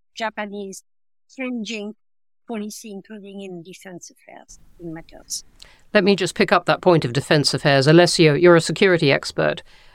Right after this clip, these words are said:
Speaker 2: What does Japan bring to the table in the way of military and security capabilities?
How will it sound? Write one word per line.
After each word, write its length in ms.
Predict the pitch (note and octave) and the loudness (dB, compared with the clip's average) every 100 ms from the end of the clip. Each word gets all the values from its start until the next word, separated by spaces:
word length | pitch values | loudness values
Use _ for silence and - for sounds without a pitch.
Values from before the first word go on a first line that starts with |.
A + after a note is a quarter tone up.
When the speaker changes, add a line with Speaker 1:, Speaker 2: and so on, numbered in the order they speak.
| _ _ | _ _
Speaker 2:
What 300 | G3 A3 - | -10 -10 -2
does 240 | G#3+ G3 - | 2 2 2
Japan 440 | F3 F#3+ E3+ D#3 | 0 0 0 2
bring 200 | D3 D#3+ | 4 4
to 120 | D#3 | 2
the 100 | - | -2
table 520 | - E3+ D3 C#3 C3 - | 0 2 2 0 -4 0
in 140 | E3+ | 4
the 80 | D3+ | 4
way 340 | D3 D3+ C#3 - | 6 4 2 0
of 200 | C#3+ D3 | 0 2
military 580 | C#3+ C#3 - C#3+ C3+ | 2 0 -2 -2 0
and 140 | C#3 C#3 | -2 -6
security 400 | C#3+ D#3 C3+ C3+ | -6 -2 -2 -4
capabilities? 760 | - C3 C#3 C3+ B2+ C#3 B2+ | -8 -8 -6 -4 -2 -4 -8